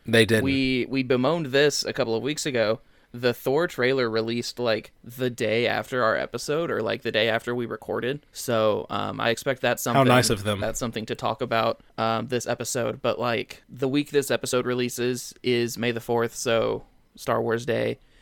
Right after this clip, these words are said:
Speaker 2: It's also the release of Doctor Strange on that Friday. And it's like, guys, if you could have waited a week or done it a week earlier, we could have talked about all of this. What are you doing?
Speaker 1: We could have. Yeah. Thanks a lot, Marvel.
Speaker 2: Yeah. No, let's, let's go big picture. Thanks,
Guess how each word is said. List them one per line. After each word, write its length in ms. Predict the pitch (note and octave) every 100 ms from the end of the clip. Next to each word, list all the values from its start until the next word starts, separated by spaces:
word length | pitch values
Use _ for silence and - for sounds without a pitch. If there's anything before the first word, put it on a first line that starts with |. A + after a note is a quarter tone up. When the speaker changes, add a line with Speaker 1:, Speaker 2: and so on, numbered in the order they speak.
| _
Speaker 2:
It's 180 | - B2
also 420 | A2+ A#2 B2 A#2
the 200 | A2+ A#2
release 340 | A2 A2+ A2+ A2+
of 80 | G#2+
Doctor 240 | A2+ -
Strange 500 | - A#2+ A2+ A2+ - -
on 80 |
that 160 | G#2+ -
Friday. 520 | - A2+ A2+ A2 A#2 - -
And 160 | A#2+
it's 140 | A#2 -
like, 160 | A#2
guys, 340 | C#3 D3 A#2 -
if 160 | - C#3
you 80 | E3
could 160 | A3+
have 140 | E3 -
waited 360 | A#2+ D3 D3+ -
a 60 | -
week 260 | C#3+ D3+ - _
or 120 | -
done 160 | - C3
it 100 | C#3+
a 80 | A2+
week 260 | B2+ C#3+ -
earlier, 460 | - A2+ D3 D3+ D3+ _ -
we 100 | D#3
could 180 | C#3+ -
have 120 | E3
talked 340 | - - G3 -
about 240 | - -
all 140 | - -
of 160 | -
this. 320 | - - - -
What 240 | - C#3+ F#3
are 40 |
you 120 | F3
doing? 220 | D#3+ G#3 C3+
Speaker 1:
We 40 |
could 140 | B2+
have. 320 | G#2+ F#2+ F#2 - - - -
Yeah. 160 | C#3 - - -
Thanks 260 | - D3+ -
a 60 | C#3+
lot, 180 | C#3
Marvel. 400 | G2+ F#2+ F#2 G2+ - -
Speaker 2:
Yeah. 520 | - F3 G3+ D3+ - - -
No, 140 | - A#3
let's, 160 | A#3+
let's 160 | - -
go 100 | G4
big 220 | - G#3
picture. 240 | G#3 -
Thanks, 260 | A2+ - -